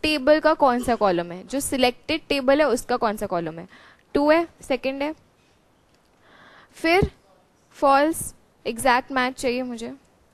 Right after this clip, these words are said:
Match हुआ answers? सारे आन-, answers match होने चाहिए, देख लो। नहीं हुआ match?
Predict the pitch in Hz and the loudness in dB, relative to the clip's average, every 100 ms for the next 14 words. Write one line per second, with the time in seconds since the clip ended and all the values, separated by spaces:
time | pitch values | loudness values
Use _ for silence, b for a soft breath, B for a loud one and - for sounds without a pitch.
0 | _ _ _ _ _ _ _ _ _ _ | _ _ _ _ _ _ _ _ _ _
1 | _ _ _ _ _ _ _ _ _ _ | _ _ _ _ _ _ _ _ _ _
2 | _ _ _ _ 240 247 262 302 302 302 | _ _ _ _ 0 0 0 2 2 0
3 | 294 311 330 - - _ _ _ _ _ | 0 2 2 -4 -10 _ _ _ _ _
4 | _ _ _ _ _ _ _ _ _ _ | _ _ _ _ _ _ _ _ _ _
5 | _ _ _ _ _ _ - 277 247 285 | _ _ _ _ _ _ 0 2 4 4
6 | 285 277 - - 240 240 277 285 240 240 | 2 -2 -10 -2 -2 2 0 2 0 0
7 | 247 208 208 180 185 196 _ 233 240 269 | -4 -6 -6 -8 -8 -14 _ -6 -4 -4
8 | 285 _ _ - _ _ _ _ - 294 | -6 _ _ -20 _ _ _ _ 0 2
9 | 339 381 370 392 311 - | 4 2 4 2 0 -8